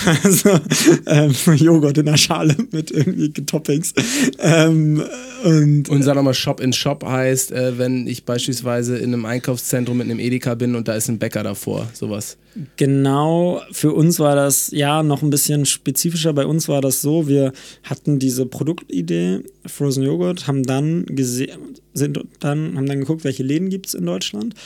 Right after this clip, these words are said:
Speaker 1: haben uns in jeden Laden gesetzt, den es gab, und einfach gezählt, was verkauft der jede, jede Stunde. Also ich hab meine ganzen Hausarbeiten und so in Frozen Joghurt Läden dann geschrieben, das Semester.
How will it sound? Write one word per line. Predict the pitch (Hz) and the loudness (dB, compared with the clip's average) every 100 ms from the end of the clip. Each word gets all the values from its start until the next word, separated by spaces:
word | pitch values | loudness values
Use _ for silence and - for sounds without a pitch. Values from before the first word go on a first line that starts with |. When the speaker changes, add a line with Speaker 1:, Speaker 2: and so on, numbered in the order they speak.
| - - | -20 -2
Speaker 1:
haben | 147 | 0
uns | 139 | 2
in | 143 | 0
jeden | 135 165 196 | 2 2 2
Laden | 151 139 147 139 - - 277 220 - | 0 0 -2 -4 -6 -14 -20 -20 -8
gesetzt, | 135 139 151 - | -4 -4 -4 -4
den | 139 | -4
es | 131 | -4
gab, | - 143 190 | -4 -6 -6
und | 147 | -4
einfach | 135 131 | -4 -4
gezählt, | - - 160 147 131 | -2 2 4 4 2
was | 131 | -2
verkauft | - - 143 - | -4 -2 -2 -2
der | 131 | -4
jede, | 127 131 135 | -2 -2 -2
jede | 131 143 135 | 0 2 2
Stunde. | 123 143 131 123 | 0 0 -2 -4
Also | 120 | -6
ich | 131 | -6
hab | |
meine | 135 131 | -2 -2
ganzen | 131 127 | 0 0
Hausarbeiten | 143 143 123 123 | 2 2 0 -2
und | 127 | -4
so | 127 | -4
in | 127 | -2
Frozen | 143 131 | 0 4
Joghurt | 156 123 | 2 2
Läden | 123 | -2
dann | 123 | -6
geschrieben, | 123 - 127 156 233 - - - | -6 -6 -4 -6 -6 -12 -20 -8
das | 135 127 | -6 -4
Semester. | 135 127 - 156 185 | -4 -4 -4 -4 -6